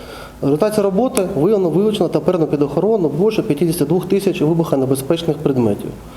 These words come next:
З початку року три тисячі небезпечних предметів. Розміновано около сорока тисяч гектарів території, з них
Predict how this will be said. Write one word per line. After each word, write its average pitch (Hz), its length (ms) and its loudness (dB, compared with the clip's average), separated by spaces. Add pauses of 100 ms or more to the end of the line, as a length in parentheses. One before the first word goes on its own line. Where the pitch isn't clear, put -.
(420)
З - 20 -18
початку 170 400 -2
року 196 320 0
три 165 140 2
тисячі 123 380 -2
небезпечних 113 420 -2
предметів. 110 160 -2
Розміновано 170 600 2
около 165 240 -2
сорока 180 300 0
тисяч 151 300 -2
гектарів 147 320 0
території, 170 520 0 (600)
з 135 120 -2
них 156 220 2